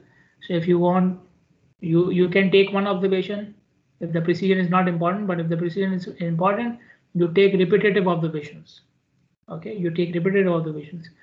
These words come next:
and you do it yourself as well, right? If I give you something to count,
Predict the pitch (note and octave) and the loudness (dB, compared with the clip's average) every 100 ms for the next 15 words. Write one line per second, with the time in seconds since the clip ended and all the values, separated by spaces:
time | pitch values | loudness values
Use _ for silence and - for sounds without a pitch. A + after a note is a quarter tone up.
0 | - _ G#3+ A#3 B3 B3+ G#3 B3 B3 A3+ | -20 _ -2 0 2 2 2 4 4 2
1 | A#3 A3+ A3+ G#3+ F#3 E3+ D#3 - - - | 0 0 -2 -2 -4 -4 -6 -8 -10 -20
2 | _ _ _ F3 F#3+ F3+ A3+ A#3 A3 G#3+ | _ _ _ -2 0 0 0 0 0 0
3 | A3 G#3+ G#3 F#3+ E3 | -2 -4 -2 -2 -4